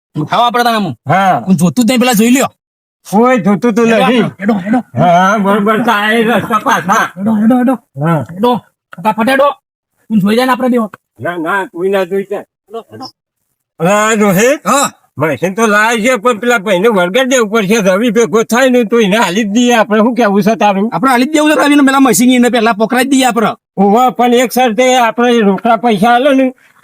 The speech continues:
Speaker 2: તો આલી દેવાનું, નકર મફત જોઈએ તો લઈ જાઓ. હા, રોહિત, રવિને ફોન કરીને વાત કરી દે.
Speaker 1: હાલ બી કરી દો, હેડો.
Speaker 2: હા, તો એ આવી જાય, આપણે
Speaker 1: હારું,
Speaker 2: બોલાવીએ
Speaker 1: હારું.
Speaker 2: જગ્યાએ.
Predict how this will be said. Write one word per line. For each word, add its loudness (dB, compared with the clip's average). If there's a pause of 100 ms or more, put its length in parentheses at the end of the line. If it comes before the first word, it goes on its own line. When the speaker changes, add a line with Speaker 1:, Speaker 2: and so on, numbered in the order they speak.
(280)
Speaker 2:
તો 4
આલી 2
દેવાનું, 2
નકર 0
મફત 0
જોઈએ 2
તો 0
લઈ 2
જાઓ. 2 (100)
હા, 2
રોહિત, 2
રવિને 2
ફોન 0
કરીને 2
વાત 2
કરી -2
દે. 2
Speaker 1:
હાલ 0
બી 0
કરી 0
દો, 2
હેડો. 0
Speaker 2:
હા, 0
તો -4
એ 2
આવી 0
જાય, 2
આપણે 0
Speaker 1:
હારું, 2
Speaker 2:
બોલાવીએ 2
Speaker 1:
હારું. 0
Speaker 2:
જગ્યાએ. 0